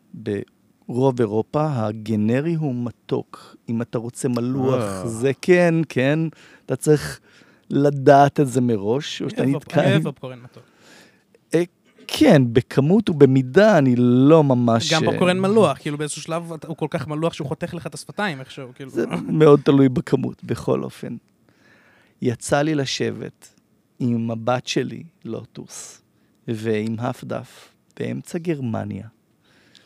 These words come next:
Speaker 1: ולהסתכל על מסך גדול, ולשמוע את המשפט האלמותי המדהים, שפשוט הרעיד לי את הנש-, את הנימים הכי עדינים של הנשמה,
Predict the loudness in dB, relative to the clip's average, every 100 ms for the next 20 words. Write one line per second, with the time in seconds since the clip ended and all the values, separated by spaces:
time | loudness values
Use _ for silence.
0 | _ _ _ _ _ _ _ _ -16 -14
1 | -12 -12 -12 -4 -2 0 -4 -8 -8 -6
2 | -4 -4 -2 0 0 0 -4 -6 -12 -10
3 | -8 -8 -6 -4 -4 -4 -6 -8 -8 -10
4 | -12 -12 -4 -4 -2 -6 -4 -4 -4 -6
5 | -10 -2 -2 -2 -6 _ _ _ -10 -6
6 | -6 -6 -8 -2 0 0 -2 -6 _ _
7 | _ -10 -6 -6 -8 _ _ -8 -6 -4
8 | -4 -4 -6 -6 -6 -6 -4 -2 -4 -6
9 | -12 -14 -10 -10 -8 -8 -8 -6 -6 -4
10 | -4 -2 -2 -2 -4 -8 -6 -6 -6 -6
11 | -6 -6 -8 -8 -10 -12 -12